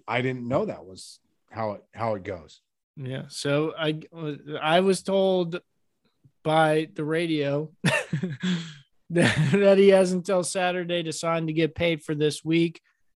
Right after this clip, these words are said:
Speaker 2: And then he can sign and then still mull it over probably by that time. That makes sense where he could, where he could, like, get signed by a team and then still mull it over. 'Cause you could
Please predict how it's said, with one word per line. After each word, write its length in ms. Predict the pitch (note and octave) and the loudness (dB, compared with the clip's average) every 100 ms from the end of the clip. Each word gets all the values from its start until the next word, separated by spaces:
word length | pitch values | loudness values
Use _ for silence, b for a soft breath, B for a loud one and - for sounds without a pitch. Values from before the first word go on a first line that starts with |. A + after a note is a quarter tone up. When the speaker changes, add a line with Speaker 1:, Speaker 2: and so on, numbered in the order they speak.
| _ _ _ | _ _ _
Speaker 2:
And 180 | D3 D3+ | -4 0
then 360 | D#3+ D#3+ D#3+ D#3 | 0 0 -2 -4
he 220 | D#3+ G3+ | -2 -2
can 180 | F#3 F3 | -2 -4
sign 540 | - F#3+ F#3 F#3+ F#3 | -2 -2 0 2 2
and 120 | F3+ E3+ | 0 0
then 160 | E3+ | 0
still 340 | D#3+ - F#3+ F3 | -4 -2 0 2
mull 340 | E3 E3 D#3+ | 0 0 2
it 80 | D3+ | 2
over 580 | D#3 D#3 C3+ C#3 C3+ C3 _ | 2 0 -2 -4 -6 -8 _
probably 380 | G3 G3+ G#3+ G#3 | 4 6 6 0
by 320 | D3+ D#3 D#3+ | 0 0 0
that 260 | D3+ C#3 - | -2 -4 -6
time. 440 | D3 C#3 B2+ B2+ | -6 -6 -6 -4
That 200 | D3 E3 | -4 -2
makes 280 | D#3+ C#3+ - | -4 -6 -6
sense 300 | C#3 B2+ - | -6 -8 -6
where 120 | D3 | -4
he 100 | C#3+ | -2
could, 240 | C#3 C#3 C#3+ _ _ - | -2 -8 -8 _ _ -12
where 200 | D#3 D3 | -2 0
he 140 | D3 C#3+ | 0 0
could, 320 | D3+ C#3 C3+ | -2 -2 -2
like, 280 | D3 C3+ C3+ | -2 -2 0
get 280 | D#3 D#3+ - | 0 -2 -6
signed 400 | - - D#3+ D#3 | -8 -2 0 0
by 140 | D3+ D3 | 0 0
a 80 | C#3+ | 0
team 320 | E3 D#3+ D3 | -4 -4 -2
and 80 | D3 | -2
then 180 | C#3+ | -4
still 280 | C#3 - D#3 | -6 -4 -2
mull 260 | C#3+ C#3+ C#3+ | 0 -2 0
it 60 | C#3+ | 0
over. 480 | D3 C#3+ D3+ D3 b b _ - | 0 2 0 -2 b b _ -6
'Cause 140 | D3+ | -2
you 80 | D#3 | -2
could 300 | D3 D#3 | -2 -4